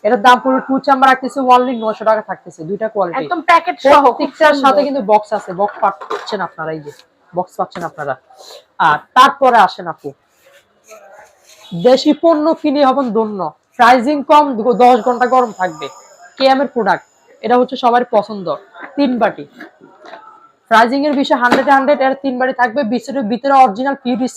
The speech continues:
Speaker 1: এসএস, বাইরে প্লাস্টিক, দশ ঘন্টা। এটা আমার কথা না, এটা কোম্পানি লেখা দিছে, লেখা আছে দশ ঘন্টা হটস থাকবে।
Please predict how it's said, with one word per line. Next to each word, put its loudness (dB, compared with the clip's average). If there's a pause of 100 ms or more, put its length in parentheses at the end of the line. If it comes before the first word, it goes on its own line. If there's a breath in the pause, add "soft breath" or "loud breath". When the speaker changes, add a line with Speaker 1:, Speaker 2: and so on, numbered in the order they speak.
(120)
Speaker 1:
এসএস, 0 (240)
বাইরে 4
প্লাস্টিক, -4
দশ 2
ঘন্টা। -2 (260)
এটা 2
আমার 4
কথা 2
না, 2
এটা 0
কোম্পানি 0
লেখা -2
দিছে, -10 (320)
লেখা 2
আছে 0
দশ -4
ঘন্টা -6
হটস -8
থাকবে। -12